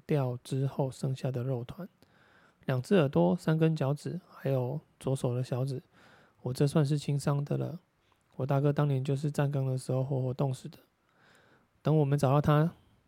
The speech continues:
他脸上还挂着笑容。威马爵士耸耸肩道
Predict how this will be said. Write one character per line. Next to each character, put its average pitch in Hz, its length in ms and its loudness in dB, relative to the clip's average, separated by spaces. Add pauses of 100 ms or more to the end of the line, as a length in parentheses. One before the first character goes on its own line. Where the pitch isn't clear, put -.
(120)
他 - 140 0
脸 127 180 2
上 135 180 0
还 127 120 0
挂 135 160 2
着 131 120 -4
笑 135 220 2
容。 117 240 -4 (1080)
威 156 100 2
马 160 160 4
爵 135 160 2
士 139 180 2
耸 135 200 0
耸 123 160 0
肩 123 200 -4
道 131 200 -2